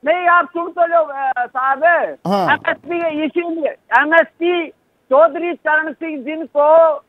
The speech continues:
Speaker 1: रत्न, अ, award दिया गया, भारत रत्न का, वो उन्होंने कहा था कि एमएसपी अगर देश में लागू होगी तो किसान बर्बाद हो जाएगा। एमएसपी को रख के आप किसानों को,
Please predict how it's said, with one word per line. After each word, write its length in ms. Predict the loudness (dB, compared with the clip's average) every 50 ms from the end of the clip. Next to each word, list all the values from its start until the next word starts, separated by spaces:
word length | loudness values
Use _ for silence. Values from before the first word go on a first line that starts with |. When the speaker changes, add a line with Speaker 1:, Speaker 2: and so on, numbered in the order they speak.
| _ -10
Speaker 1:
रत्न, 400 | -10 -10 -6 -4 -6 -6 -6 -10
अ, 600 | -10 -8 -4 -4 -2 -2 -2 -4 -6 -4 -2 -2
award 360 | 0 2 2 2 2 2 -2
दिया 280 | -4 -4 -2 -2 -2
गया, 260 | -2 0 2 4 4 4
भारत 320 | 4 4 4 4 4 2 0
रत्न 340 | -4 -4 -4 -4 -6 -8 -4
का, 180 | 0 2 2 2 0 -4 _ _ _ _
वो 280 | 6 8 8 8 8 6 4 -2 -8 -8
उन्होंने 360 | -4 -4 -4 0 0 0 0
कहा 360 | 0 -2 -4 0 0 0 0
था 200 | 2 0 0 0
कि 140 | 0 -2 -4
एमएसपी 520 | -4 -2 0 0 -2 -2 -4 _ _ -2
अगर 280 | -2 0 0 -2 -4 -4
देश 280 | -2 -2 -2 -2 -2 -4 -8
में 160 | -8 -6 0
लागू 360 | 2 2 2 2 0 0 0
होगी 200 | 2 0 -2 -2
तो 140 | 0 0 0
किसान 420 | 0 -4 -6 -2 0 0 0 2
बर्बाद 440 | 2 0 2 4 4 4 4 6 4
हो 80 | 2 4
जाएगा। 580 | 6 4 4 4 4 4 4 4 4 4 2 -4 _ _ _ _ _ _ _ _ _ 4 4
एमएसपी 760 | 4 4 4 2 2 2 2 0 _ _ -8 -6 -6 -6 -4
को 460 | 2 4 6 6 6 6 4 2 0
रख 80 | -2
के 340 | -2 _ _ -4 -2 0 2
आप 320 | 2 2 2 2 2 2 4 4 6 6 6 4 2 -4 _ _ _
किसानों 560 | -8 -2 2 4 4 4 4 2 0 0
को, 40 | -10